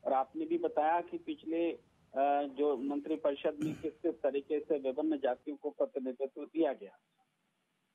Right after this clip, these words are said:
तो हालांकि भारतीय जनता पार्टी की ओर से ये कहा गया कि उन्होंने जाति वर्ग, जाति खत्म कर दिया और लोगों ने, सभी वर्ग के लोगों का वोट मिला। वोट मिलना, अ, एक बात है, सही बात है, हर वर्ग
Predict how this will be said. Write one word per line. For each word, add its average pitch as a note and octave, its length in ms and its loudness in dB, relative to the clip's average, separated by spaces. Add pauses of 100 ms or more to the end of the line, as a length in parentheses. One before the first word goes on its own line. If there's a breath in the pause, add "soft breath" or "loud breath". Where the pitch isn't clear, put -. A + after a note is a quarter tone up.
तो D3 280 4
हालांकि D#3 500 0
भारतीय D#3+ 380 0
जनता F3 300 0
पार्टी E3 320 -2
की F3 180 -6
ओर F3 140 -2
से F3+ 180 -4
ये F3 60 0
कहा D#3+ 320 0
गया F3 320 0 (640)
कि E3 120 2
उन्होंने E3 720 2
जाति D3 540 0
वर्ग, D#3 260 0 (560)
जाति D#3 280 2
खत्म E3+ 380 -4
कर D#3+ 160 2
दिया D#3 320 0
और D3+ 340 2
लोगों D3 300 -2
ने, D#3 180 -6
सभी D3 320 -4
वर्ग D3+ 160 0
के - 180 -4
लोगों D3 340 -2
का D3+ 140 2
वोट C#3+ 320 -2
मिला। C#3 320 0 (680)
वोट F#3+ 240 2
मिलना, G#3 400 0 (460)
अ, E3 60 -8 (380)
एक E3+ 220 -2
बात F#3 360 2
है, G3 160 0
सही D3+ 300 -4
बात D#3+ 320 0
है, G3+ 180 -4
हर D#3+ 380 -2
वर्ग E3+ 200 0